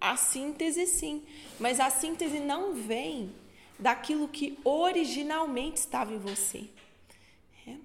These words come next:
Mesmo que esteja originalmente em você, você no mínimo tem que ter contado com as suas outras existências pra ter acessado o que você tem. Então não dá, você sempre é composto pela soma de tudo aquilo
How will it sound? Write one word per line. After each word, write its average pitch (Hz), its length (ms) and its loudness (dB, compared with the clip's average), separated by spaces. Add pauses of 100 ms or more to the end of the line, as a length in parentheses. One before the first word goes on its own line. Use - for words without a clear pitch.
Mesmo 392 420 2
que - 120 0
esteja 277 460 2
originalmente 240 920 2
em 208 60 -2
você, 208 320 0
você 262 200 0
no 302 140 0
mínimo 311 380 0
tem 277 180 -2
que - 80 -10
ter - 120 -2
contado 214 500 -2
com - 80 -6
as 240 60 -2
suas 269 220 0
outras 240 320 -2
existências 226 720 -4
pra 208 140 -10
ter 202 140 -4
acessado 196 580 4
o 226 40 -4
que 220 120 -8
você 226 300 -6
tem. 196 320 -6 (680)
Então 277 140 2
não 339 320 0
dá, 220 340 0 (160)
você 277 380 -2
sempre 302 560 -2
é 277 60 0
composto 254 720 -4
pela 233 340 0
soma 247 480 2
de 220 160 -6
tudo 262 240 -4
aquilo 233 560 -2